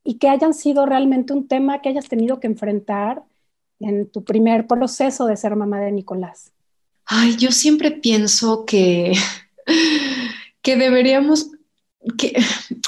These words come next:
Speaker 2: que está como un poco desfasado, eh, el, el, la edad en la que podemos ser mamás y la edad en la que deberíamos de ser mamás. Yo creo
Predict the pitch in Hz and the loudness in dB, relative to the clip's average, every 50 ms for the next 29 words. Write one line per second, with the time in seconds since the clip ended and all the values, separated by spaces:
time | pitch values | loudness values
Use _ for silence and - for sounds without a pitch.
0 | - - - - - 247 247 285 277 285 320 330 330 330 330 320 302 311 320 302 | -12 -10 -6 -4 -4 -2 -2 -2 0 2 4 6 6 6 4 2 2 2 2 2
1 | 277 240 - - 220 208 - - - 226 226 220 226 247 247 233 - - - - | 2 2 0 0 -2 -2 -2 -2 0 0 0 0 2 2 2 2 0 -2 -6 -14
2 | _ - - - - 160 139 - - 101 - - - - 254 - - _ _ _ | _ -14 -14 -10 -10 -12 -12 -12 -16 -20 -20 -18 -18 -18 -18 -20 -20 _ _ _
3 | _ _ 185 185 - - 233 226 226 220 220 214 220 226 226 233 220 220 214 220 | _ _ -20 -18 -4 0 2 4 6 6 4 4 4 4 6 6 6 6 6 4
4 | 214 - 226 214 208 220 208 220 233 247 247 254 254 240 226 208 220 - 196 196 | 4 2 2 2 4 4 4 2 2 2 4 4 4 4 4 2 0 0 -2 -2
5 | 190 - 202 196 208 208 220 226 233 - - 220 208 208 214 208 208 202 190 202 | 0 0 2 2 4 4 4 2 2 0 0 -2 0 0 0 0 2 2 2 0
6 | 208 - 214 190 190 190 185 196 202 202 220 214 190 175 175 - 190 180 185 180 | 0 -2 -2 -2 0 0 2 2 2 2 0 0 -2 -2 -2 -4 -2 -2 0 0
7 | 185 185 180 190 190 180 - - - - - - - - 180 - - - 107 98 | 2 2 2 2 2 0 0 -4 -8 -8 -6 -6 -6 -6 -6 -8 -8 -10 -10 -12
8 | 92 - - - - - _ - - - - - - - - - - - - _ | -10 -10 -10 -10 -10 -14 _ -20 -20 -18 -18 -18 -18 -18 -18 -18 -18 -20 -16 _
9 | - 196 185 247 247 247 247 247 247 247 240 233 226 220 226 226 226 233 233 233 | -6 0 2 4 4 4 2 0 0 0 2 2 4 4 4 4 4 4 4 2
10 | 226 - - _ | -2 -6 -12 _